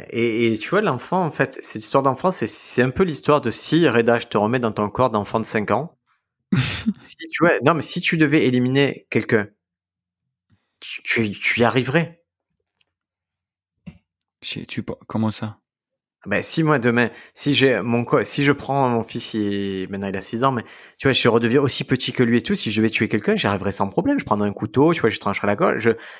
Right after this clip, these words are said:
Speaker 1: avec ma force de six ans, j'arriverais quand même à tuer quelqu'un.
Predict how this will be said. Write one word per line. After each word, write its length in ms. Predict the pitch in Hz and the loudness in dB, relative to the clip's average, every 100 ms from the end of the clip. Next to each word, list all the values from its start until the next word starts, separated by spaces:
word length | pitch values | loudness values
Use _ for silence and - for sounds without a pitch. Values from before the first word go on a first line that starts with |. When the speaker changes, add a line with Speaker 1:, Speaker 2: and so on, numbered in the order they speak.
| - | -8
Speaker 1:
avec 280 | - 110 131 | 0 2 2
ma 120 | 127 | 2
force 240 | - 165 127 | 2 0 2
de 60 | |
six 240 | 120 - 185 | 0 -2 -2
ans, 80 | 202 | 0
j'arriverais 320 | 120 104 107 | -2 -2 -2
quand 140 | 123 | 0
même 120 | 151 | 0
à 40 | 117 | -2
tuer 160 | - | -4
quelqu'un. 340 | 101 160 247 | -6 -4 -6